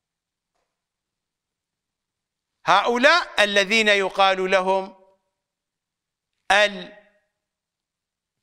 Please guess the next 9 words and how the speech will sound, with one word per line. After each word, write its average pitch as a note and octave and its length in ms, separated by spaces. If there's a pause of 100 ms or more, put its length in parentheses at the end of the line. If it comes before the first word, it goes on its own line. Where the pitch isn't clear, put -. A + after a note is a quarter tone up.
الإسماعيليون F#3+ 1080
الواقفون، D#3+ 920
الإسماعيلية D#3+ 1160
الواقفة، D#3 800 (1040)
وهم B3 640 (460)
يسمون G3+ 760
أنفسهم F#3 1000 (400)
تمييزا C4 1300 (380)
لهم G3+ 680